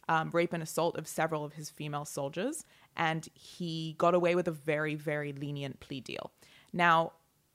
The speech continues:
you know, you can talk about how the legal system works, but in this case specifically, it was the army legal system, the military legal system,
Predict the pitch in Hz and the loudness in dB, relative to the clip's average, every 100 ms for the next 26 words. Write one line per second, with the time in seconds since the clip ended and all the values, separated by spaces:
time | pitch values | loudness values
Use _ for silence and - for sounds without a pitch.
0 | - - 190 160 151 170 - 180 240 240 | -8 0 2 2 0 -6 -4 4 8 8
1 | 233 185 165 160 156 - - _ - 175 | 8 8 8 6 2 -4 -20 _ 6 8
2 | 160 151 170 170 175 165 - 147 139 185 | 8 2 2 2 0 -4 -4 -6 0 0
3 | 277 - 180 180 247 - 220 - 208 330 | 0 0 0 2 0 0 -2 -2 -2 -2
4 | 330 208 208 - 160 180 175 165 - 175 | -2 -4 -6 -4 -2 -2 0 -4 2 4
5 | 180 175 156 165 160 160 151 147 160 170 | 6 4 0 -2 -2 -2 -4 -6 -6 -4
6 | 165 170 175 165 156 208 240 240 - 240 | -2 -2 -2 -4 -2 0 0 -2 0 0